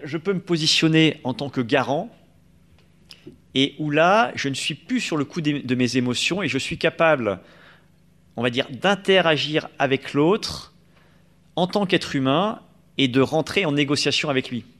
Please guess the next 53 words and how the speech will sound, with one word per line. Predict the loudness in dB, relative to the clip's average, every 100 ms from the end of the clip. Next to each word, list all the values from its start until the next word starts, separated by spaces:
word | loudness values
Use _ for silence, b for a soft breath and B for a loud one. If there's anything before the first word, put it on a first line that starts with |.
| _ _ -14
Si | -12 -10
vous | -2
vous |
rappelez | -2 0 -2
le, | -2
le | -4
tout | -6 -2
début, | 0 0
là, | 0 0
c'est | 0 -6
le |
propre | -2 -4 0
de |
l'être | -2 -2
humain, | -2 0
là, | 2 2 4
d'e-, | 2 2
d'être | -2 -4
capable | -4 0 -2
de | 0
négocier | -4 -4 -4 -2 -2
et | -2
de |
pas | -2 2 0
être | 0
dans | -2
les | 0
modes | -2 -2
de | -4
réaction, | -2 -2 -2 -8 -8 -6
euh, | -8 -10 B B B B
on | -2
va | 0
dire, | 2
à | 2
la | 2
fois, | 0 2 4 4
euh, | 4 2 2 2 0
reptilien | 0 -4 -2 -4 -2 0 2 2
ou, | 2 -2 -2 2
euh, | 4 4
ou | 2
mammifère. | 0 0 -2 -6 -6
Voilà, | -8 -8
le, | -14 -16
le, | -16 -20 B B B B B
l'être | -8 -6
humain | -2 -2
peut | 4 4
aller | 6 2
plus | -2 -8
loin. | -8 -10 _ _ _ _ _ _ _ _ _ _ B B B B B
Voilà, | 0 0